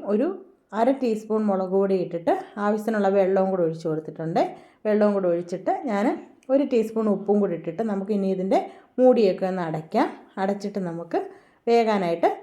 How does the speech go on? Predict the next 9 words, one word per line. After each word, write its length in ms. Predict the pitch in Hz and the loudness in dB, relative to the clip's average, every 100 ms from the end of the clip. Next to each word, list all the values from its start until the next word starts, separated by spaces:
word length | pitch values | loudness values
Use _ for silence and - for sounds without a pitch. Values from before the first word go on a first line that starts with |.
| - | -2
അടുപ്പത്ത് 300 | 233 214 214 180 | 0 0 0 0
വയ്ക്കാം. 200 | 160 220 262 | -2 -4 -4
ഒറ്റ 240 | - - 330 | -6 -2 2
വിസിൽ 260 | 254 220 240 202 | 2 2 2 2
അടിച്ചാൽ 300 | 196 214 190 | 2 -2 -2
മതി, 180 | 190 285 330 | 0 0 -2
ഒറ്റ 140 | 294 247 | 0 2
വിസിൽ 220 | 233 220 208 208 | 4 2 0 0
തന്നെ 200 | 196 | 0